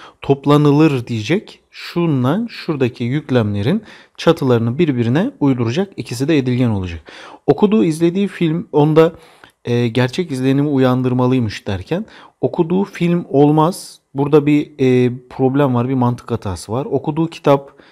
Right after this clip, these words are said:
ya da artık ne diyeceksek buraya, izlediği film falan, buradaki bu probleme engel olmak için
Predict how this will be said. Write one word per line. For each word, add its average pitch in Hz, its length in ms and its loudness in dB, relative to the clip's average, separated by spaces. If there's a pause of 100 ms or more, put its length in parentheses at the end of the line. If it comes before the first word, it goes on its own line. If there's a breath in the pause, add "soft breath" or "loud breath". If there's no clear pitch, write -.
(300 soft breath)
ya 135 140 2
da 139 240 4 (520)
artık - 280 -8
ne 127 180 -2
diyeceksek 120 520 -4
buraya, 110 340 -4
izlediği 127 460 0
film 123 280 -2
falan, 123 380 0
buradaki 120 320 -2
bu 127 40 -12
probleme 120 500 0
engel 131 220 2
olmak 98 320 -2
için - 260 -8